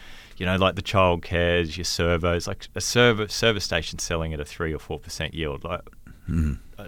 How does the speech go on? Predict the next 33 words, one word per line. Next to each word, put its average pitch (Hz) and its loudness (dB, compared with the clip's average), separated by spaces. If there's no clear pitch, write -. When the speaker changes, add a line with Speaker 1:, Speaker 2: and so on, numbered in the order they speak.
Speaker 1:
like, 90 -6
I 110 6
don't 104 4
understand 90 2
that 117 2
as 92 0
an 90 -2
investor 95 -2
because 90 -4
you 85 -4
can 87 -4
get 85 0
a 87 -6
six - -2
percent 90 -6
yield 87 0
for 90 -2
a, 87 2
an 95 0
asset 92 0
that 90 -6
can 87 -6
be 85 0
easily 87 2
relet 87 0
with - -10
probably 90 2
more 87 2
capital 82 -4
growth 87 0
on 80 -2
it, 78 -6
um, 82 -2